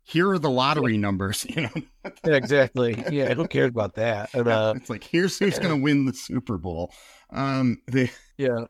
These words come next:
Speaker 2: So the reason why I brought up Gaddafi is because,
Speaker 1: Mm-hmm.
Speaker 2: uh, you pointed this out too about, 'cause the year two thousand eleven, this is when this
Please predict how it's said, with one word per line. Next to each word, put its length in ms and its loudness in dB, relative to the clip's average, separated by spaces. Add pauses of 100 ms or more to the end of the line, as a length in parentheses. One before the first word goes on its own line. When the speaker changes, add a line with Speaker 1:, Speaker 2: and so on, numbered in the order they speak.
Speaker 2:
So 160 2
the 100 0
reason 240 -2
why 160 6
I 40 4
brought 260 4
up 160 0
Gaddafi 840 0
is 180 -6
because, 460 -2
Speaker 1:
Mm-hmm. 340 -4
Speaker 2:
uh, 320 4
you 180 -2
pointed 380 2
this 100 -8
out 280 0
too 160 0
about, 320 2
'cause 160 -8
the 100 -4
year 220 2
two 160 -4
thousand 340 4
eleven, 460 2
this 120 -10
is 120 -2
when 160 -2
this 340 -6